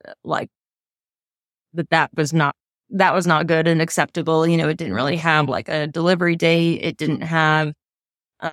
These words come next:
um, like, a warranty in place.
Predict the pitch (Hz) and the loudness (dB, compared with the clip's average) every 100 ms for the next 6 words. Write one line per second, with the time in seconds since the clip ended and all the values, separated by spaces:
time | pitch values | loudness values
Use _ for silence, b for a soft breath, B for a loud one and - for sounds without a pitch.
0 | - 107 107 95 110 - _ _ _ _ | -6 -4 -4 -6 -10 -12 _ _ _ _
1 | _ - 202 185 175 170 165 165 - 170 | _ -6 0 0 2 4 4 2 0 0
2 | 165 165 - 170 165 160 165 - - | 0 0 0 0 2 0 -2 -4 -10